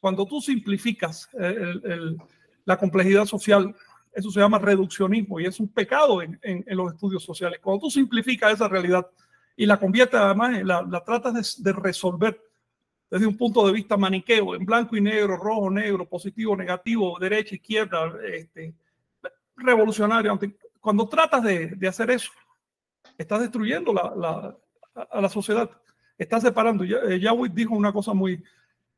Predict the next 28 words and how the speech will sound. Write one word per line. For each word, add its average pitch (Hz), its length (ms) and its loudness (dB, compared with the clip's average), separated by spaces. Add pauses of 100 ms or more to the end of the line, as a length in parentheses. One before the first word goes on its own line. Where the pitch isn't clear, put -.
interesante, 196 720 -2 (140)
un 202 100 -2
grupo 247 300 0
que 202 60 2
estaba 202 240 2
más 226 140 4
o 254 120 2
menos 233 220 2
unido, 208 360 2
pero 190 180 -2
con 175 140 -6
problemas, 185 520 -4
¿eh? 277 100 -16 (300)
Sin 202 160 0
embargo, 202 260 0
más 269 120 2
o 302 120 -4
menos 294 200 -4
unidos, 302 460 -6 (260)
de 214 160 -4
pronto 254 300 -4
ya 233 140 4
hay 240 60 0
que 226 100 -8
separar 214 340 -2
mujeres 202 360 2
de 190 100 0
hombres. 202 320 0